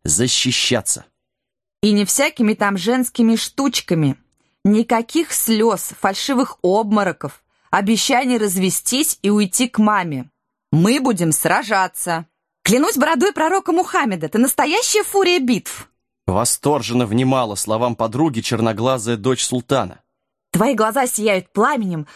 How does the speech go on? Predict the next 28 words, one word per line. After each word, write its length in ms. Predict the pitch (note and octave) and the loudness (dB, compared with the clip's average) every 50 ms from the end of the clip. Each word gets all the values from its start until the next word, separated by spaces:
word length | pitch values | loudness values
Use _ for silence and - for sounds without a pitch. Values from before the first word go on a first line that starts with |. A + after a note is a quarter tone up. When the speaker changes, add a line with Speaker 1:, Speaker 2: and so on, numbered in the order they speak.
| - - | -8 -2
Speaker 2:
руки 320 | - A3+ C4 B3 - B3 | 0 0 0 0 -2 -2
жаждут 380 | A#3+ C#4+ B3 A#3 G#3+ A3 - - | 0 0 0 -2 -4 -6 -2 0
оружия, 580 | F#3+ F#3 G#3 C#4 F#4 D#4 A3 A#3+ A#3+ F#3 F3 _ - - - - | -2 0 -2 -4 -6 -4 -2 -2 -2 -4 -4 _ -16 -20 -10 -2
а 80 | - B3+ | -2 0
душа 380 | G3 A3+ A#3+ - - D#4 C#4+ | 2 2 0 0 0 0 0
вечного 500 | B3+ G3+ A3+ A#3 - - - A#3 A3 G#3+ | 0 0 -2 -2 -2 0 0 0 2 2
боя. 480 | G#3+ F#3+ F#3+ G#3 G3 F3+ E3 D#3 C#3+ - _ - | 0 0 0 0 0 0 -2 -4 -6 -10 _ -4
Если 300 | F3+ A3+ B3 A#3+ A3+ G#3+ | 0 0 0 0 0 0
бы 120 | G3+ A3+ | 2 2
у 40 | A3+ | 2
меня 240 | G#3+ A3+ C4 F4 F4 | 4 4 2 2 2
была 280 | G#3 G#3 G#3 G#3 - - | 0 0 0 -2 -2 0
армия, 420 | - G3+ G3+ F#3+ E3+ F3+ F3+ E3+ | -2 -2 -2 -2 -4 -4 -4 -4
я 180 | E3 E3+ A3+ A#3 | -2 -2 -2 0
бы 120 | G#3+ A3+ | 0 0
не 140 | A3 A3+ A#3+ | 0 2 0
искала 340 | A#3 - - C4+ B3 G3+ F#3+ | 0 0 0 -2 0 0 0
лучшего 400 | F#3 G3+ G3+ G3+ - - G3 F3+ | -2 -4 -4 -6 -4 -4 -4 -2
полководца. 760 | F3+ - G3 F#3 - A3 G3+ F#3 G3 F3+ - - - D#3+ C#3+ _ _ _ _ _ _ _ _ _ | 0 -2 -2 0 0 0 0 0 -2 -4 -4 -4 -6 -6 -8 _ _ _ _ _ _ _ _ _
Приказывай, 680 | - C4+ - - D#4+ A#3 G3 D3 D#3+ D3 D3 C#3 - _ _ _ _ - | -2 -2 0 2 0 -2 -2 -4 -6 -8 -8 -8 -10 _ _ _ _ -4
я 180 | - F#3+ G#3 G#3 | 0 2 2 2
опояшу 400 | G#3 A3+ A3+ A#3+ A#3 G3+ - - | 2 0 0 0 0 -2 -4 -6
себя 260 | - G#3 G3 F#3+ F3+ | -6 -2 0 0 0
мечом 440 | F3 E3 D3+ - - A3 F#4 D#4+ - | 0 -2 -2 0 0 0 0 -2 -6
и 60 | - G3 | -6 -4
пойду 280 | - F#3+ F3+ F#3 A#3+ | -2 -2 0 0 -2
за 160 | A#3+ - G#3+ | -2 -2 -2
тобой, 340 | - F#3+ E3 E3 F#3+ F3+ D#3 | -2 -2 0 0 -2 -2 -2